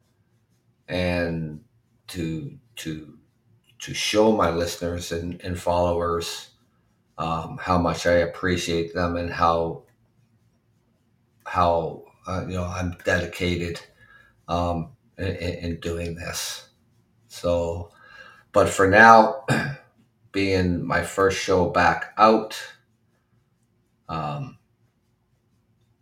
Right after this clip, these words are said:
I'm gonna call it a night,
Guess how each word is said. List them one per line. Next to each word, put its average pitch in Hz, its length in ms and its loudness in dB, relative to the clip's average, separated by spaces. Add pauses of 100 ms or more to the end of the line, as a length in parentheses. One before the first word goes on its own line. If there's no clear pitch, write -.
(1040)
I'm 85 140 -4
gonna 80 180 -4
call 87 360 4
it 80 120 0
a 76 140 -8
night, 117 440 2